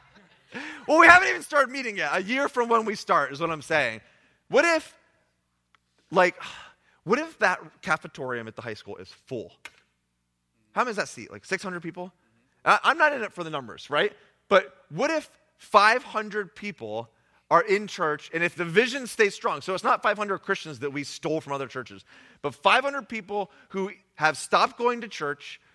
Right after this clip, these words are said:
who've been disillusioned with church, who had a faith background but have stopped and now they've reconnected, or who never knew Jesus in the first place.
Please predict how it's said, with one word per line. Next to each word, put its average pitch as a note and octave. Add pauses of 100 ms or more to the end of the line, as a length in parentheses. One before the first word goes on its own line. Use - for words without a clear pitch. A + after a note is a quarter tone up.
(180)
who've F3
been D3
disillusioned G#3
with F3+
church, D3
who D#3+
had D3+
a C#3+
faith G3
background G3 (300)
but D#3+
have D3+
stopped F3
and D3+
now D3+
they've C3+
reconnected, E3+
or D3+
who D#3
never E3
knew A3
Jesus F3+
in F3+
the E3
first D3+
place. G#2